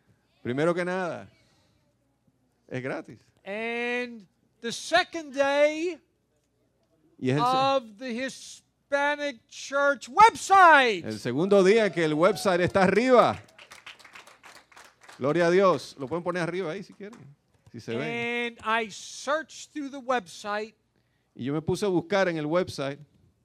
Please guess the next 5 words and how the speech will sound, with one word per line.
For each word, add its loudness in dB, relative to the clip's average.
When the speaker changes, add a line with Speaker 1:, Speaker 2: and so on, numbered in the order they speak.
Speaker 2:
And -12
for -10
the -8
first -8
time, -2